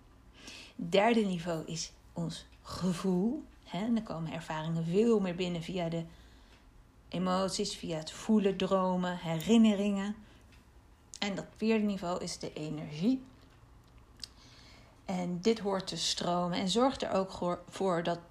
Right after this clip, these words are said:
je, je lekker in je vel zit, hè, dat je je goed energiek voelt en, eh, je ook kunt verbinden met die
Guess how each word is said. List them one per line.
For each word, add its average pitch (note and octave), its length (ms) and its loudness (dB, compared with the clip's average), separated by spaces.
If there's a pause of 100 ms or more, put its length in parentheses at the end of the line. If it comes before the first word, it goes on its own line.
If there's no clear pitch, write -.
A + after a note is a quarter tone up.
je, F3+ 220 -8 (500)
je E3+ 220 0
lekker E3 320 -2
in F#3+ 100 -2
je G#3+ 120 4
vel G#3+ 400 8
zit, F#3 440 0
hè, F#3 260 -4
dat D#3+ 200 -8
je - 100 -12
je - 60 -16
goed - 520 -2 (200)
energiek F3+ 540 2
voelt G3+ 580 0 (540)
en, G3+ 480 -2 (360)
eh, E3 400 -6 (220)
je G3+ 200 -4 (120)
ook G#3 240 0
kunt F3+ 260 -4
verbinden F#3 560 0
met G#3 180 -2 (500)
die A#3+ 400 4